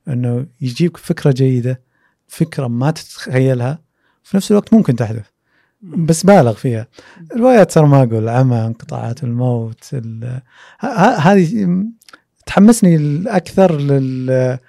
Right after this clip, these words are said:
Speaker 1: لل-، للنظر في الأفكار، وأيضًا هي تبرز أهمية الأفكار. بالنسبة لي يعني ملهمة جدًا. جميل.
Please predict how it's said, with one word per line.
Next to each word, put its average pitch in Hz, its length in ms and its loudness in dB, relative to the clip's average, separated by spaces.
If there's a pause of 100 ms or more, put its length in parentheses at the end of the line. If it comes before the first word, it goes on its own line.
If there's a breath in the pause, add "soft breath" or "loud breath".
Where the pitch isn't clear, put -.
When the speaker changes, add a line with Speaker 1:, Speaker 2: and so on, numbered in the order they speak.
(300 soft breath)
Speaker 1:
لل-، 131 800 0
للنظر 156 360 4
في - 100 -8
الأفكار، 123 500 -2 (680 soft breath)
وأيضًا 135 1400 -2
هي 139 140 2
تبرز 135 380 0
أهمية 127 600 2
الأفكار. 120 580 -10 (600)
بالنسبة 139 320 0
لي 139 140 0
يعني 120 720 -8 (400)
ملهمة 117 460 -4
جدًا. 139 220 -16 (220)
جميل. 160 120 -18